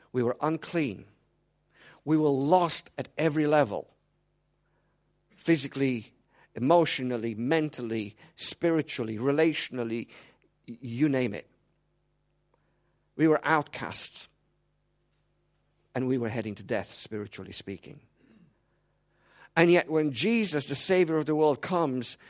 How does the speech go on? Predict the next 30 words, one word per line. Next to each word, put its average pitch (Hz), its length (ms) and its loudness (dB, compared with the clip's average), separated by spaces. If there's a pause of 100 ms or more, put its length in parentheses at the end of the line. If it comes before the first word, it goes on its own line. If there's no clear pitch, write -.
(200)
and 139 200 -2
gives 170 220 4
his 190 180 -2
life 156 300 2
on 135 140 -4
the 123 100 -4
cross - 640 -8 (260)
and 131 200 -6
takes 208 340 2
upon 175 260 -2
himself 156 680 0
our 139 220 4
very 151 560 2 (160)
sin, 110 580 0 (1700)
through 139 220 -2
him, 117 420 -2 (720)
through 127 120 -4
the 110 140 -4
blood 135 400 -2
that 127 100 -2
he 127 100 -6
shed 87 600 -8 (1300)
as 117 160 -4
a 117 60 -2
ransom 127 500 -2
for 120 160 -14
many, 110 480 -6 (540)
we 123 180 0
are 107 80 0
cleansed. - 840 -10